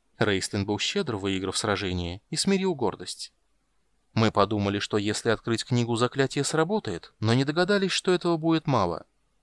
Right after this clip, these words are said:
Необходимо было перевернуть еще несколько страниц. Конечно, теперь я думаю, что это звучит логично. Рейстлин пристально посмотрел на выжженную землю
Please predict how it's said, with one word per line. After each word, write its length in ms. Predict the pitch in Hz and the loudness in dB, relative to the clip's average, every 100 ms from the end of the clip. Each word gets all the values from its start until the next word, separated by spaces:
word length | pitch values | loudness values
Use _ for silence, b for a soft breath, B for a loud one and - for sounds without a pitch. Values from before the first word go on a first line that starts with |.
| _ _ _ - | _ _ _ 2
Необходимо 640 | 110 104 - 113 170 143 | 4 4 4 0 2 0
было 220 | 107 101 | 2 -2
перевернуть 520 | 98 117 117 123 139 156 | 0 0 2 2 0 0
еще 220 | - 160 | -2 0
несколько 360 | 156 - 165 | 0 -2 -6
страниц. 600 | 156 - 170 120 - - _ _ _ _ _ _ _ | -4 0 2 2 -2 -8 _ _ _ _ _ _ _
Конечно, 420 | - 127 123 - | 4 4 6 2
теперь 300 | 139 147 185 | 0 0 0
я 140 | 170 160 | 2 2
думаю, 320 | 165 160 156 | 4 4 4
что 140 | - | 2
это 140 | 156 156 | 0 0
звучит 360 | 156 156 165 | -2 -2 0
логично. 560 | 165 151 127 - 87 - _ _ _ _ - | 0 0 -4 -4 -4 -6 _ _ _ _ -6
Рейстлин 460 | 101 95 - 104 95 | -2 0 -2 -6 -6
пристально 420 | 101 - 98 98 | -6 -6 -4 -4
посмотрел 520 | 98 - 98 - 98 | -4 -2 -2 -2 -2
на 140 | 101 | 0
выжженную 520 | 101 107 107 113 117 117 | -2 -4 0 0 2 0
землю 420 | 160 170 101 | -2 -4 -4